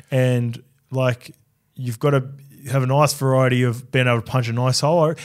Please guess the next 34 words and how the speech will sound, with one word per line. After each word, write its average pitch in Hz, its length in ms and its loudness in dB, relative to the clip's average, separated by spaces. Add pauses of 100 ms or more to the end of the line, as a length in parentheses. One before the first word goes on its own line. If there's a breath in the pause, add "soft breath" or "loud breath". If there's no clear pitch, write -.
this 214 160 0
is, 233 80 -2
these 247 200 4
are 226 40 -2
sorts 190 280 2
of 147 140 2
play. 139 220 2
Who 208 120 0
would 247 80 0
I 202 100 2
be, 147 140 -2
who 214 200 -8
would 202 100 -4
I 160 120 0
be 151 120 -2
looking 127 220 -4
at? 104 140 -6 (340 loud breath)
If 143 140 -4
I 226 60 2
was 254 160 2
a 208 60 -4
centre, 190 360 0 (360 loud breath)
I'll 160 80 -2
tell 320 200 2
you 320 120 2
what, 139 200 2
who, 156 240 2
man, 170 240 0
like, 147 220 2
we 160 60 2
talked 160 280 0
about 143 180 4
him 135 60 2
before. 151 480 0